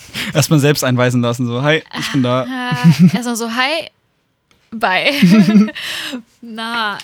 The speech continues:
Speaker 2: es wär halt einfach weird, weil ich halt noch keine, also so, es sind schon, ich arbeite schon auch an anderen Songs, so, es liegen
Speaker 1: Mhm.
Speaker 2: Skizzen rum, aber es ist halt nicht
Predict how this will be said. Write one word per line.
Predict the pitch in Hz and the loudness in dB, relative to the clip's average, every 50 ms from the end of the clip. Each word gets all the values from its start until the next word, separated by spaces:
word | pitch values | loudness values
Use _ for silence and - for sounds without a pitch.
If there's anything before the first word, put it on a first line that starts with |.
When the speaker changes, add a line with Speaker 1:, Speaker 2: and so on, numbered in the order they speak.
| - _ - | -18 _ -14
Speaker 2:
es | - - - | -12 -12 -10
wär | 226 233 233 | -10 -10 -10
halt | 233 - | -10 -12
einfach | 196 220 214 226 | -12 -14 -14 -16
weird, | 202 226 226 226 233 202 | -14 -12 -12 -12 -12 -10
weil | - 214 208 | -10 -12 -12
ich | 214 - | -12 -14
halt | 226 208 - _ | -16 -18 -18 _
noch | - - - | -20 -20 -20
keine, | - - 220 208 208 202 202 196 202 202 196 - - _ _ _ _ _ _ _ _ _ | -20 -18 -16 -16 -14 -14 -14 -14 -16 -16 -18 -20 -20 _ _ _ _ _ _ _ _ _
also | 208 196 190 196 | -20 -18 -16 -16
so, | 190 196 196 196 190 | -16 -16 -16 -18 -14
es | - - - | -12 -12 -12
sind | 220 214 | -12 -12
schon, | 208 - 214 208 190 196 _ _ _ _ _ | -14 -16 -16 -16 -18 -20 _ _ _ _ _
ich | - 196 - _ _ | -20 -20 -20 _ _
arbeite | - 208 208 214 214 214 | -10 -8 -8 -8 -10 -10
schon | 196 - 208 208 | -14 -14 -14 -14
auch | 196 - 190 - | -14 -16 -16 -16
an | 202 202 196 | -16 -16 -14
anderen | - 196 202 202 190 202 202 | -16 -16 -16 -16 -16 -16 -14
Songs, | 196 - - 202 202 202 202 - - | -14 -14 -12 -12 -14 -12 -12 -12 -12
so, | - 202 196 | -12 -14 -12
es | 196 190 - - | -10 -12 -10 -8
liegen | - - 131 | -6 -4 -4
Speaker 1:
Mhm. | 151 156 | -4 -4
Speaker 2:
Skizzen | 151 - 214 208 - 208 196 | -6 -10 -12 -14 -14 -14 -14
rum, | 190 196 196 196 | -14 -12 -12 -12
aber | 190 190 185 | -12 -12 -12
es | 202 - | -10 -10
ist | - | -10
halt | 202 190 185 190 | -10 -14 -14 -14
nicht | 190 190 - - | -14 -14 -14 -18